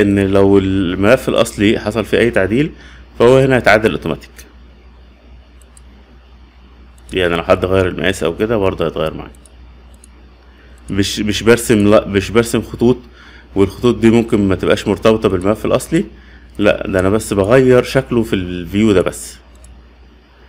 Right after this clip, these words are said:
فالحل ده إن شاء الله ما فيهوش أي مشاكل. طيب، بعد ما خلصت،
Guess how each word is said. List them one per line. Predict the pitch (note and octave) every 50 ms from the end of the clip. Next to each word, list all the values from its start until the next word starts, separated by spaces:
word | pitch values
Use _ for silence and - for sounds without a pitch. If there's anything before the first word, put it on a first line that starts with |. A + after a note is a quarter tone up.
| - - - _ _ -
فالحل | G2+ F#2 F#2 - A2 A2+ A#2 A2+
ده | A#2
إن | A2+
شاء | G#2+ - A#2+ A2+
الله | G#2+ A2 A2
ما | G#2+ G#2+ G2+
فيهوش | G2+ G#2 - -
أي | G2+ G2
مشاكل. | F#2+ - - - - - - - - - - - - - - - - - - _ - - _ - _ _ - - _ - - - - - - _ - - - _ _ _ _ _ - - - - - - _ - - - - - - - - - - - - -
طيب، | G#2 F#2+ F#2 G#2
بعد | B2 C3+ C3+
ما | B2+ B2
خلصت، | - A2+ A2 A2 B2+ E3 A3 - -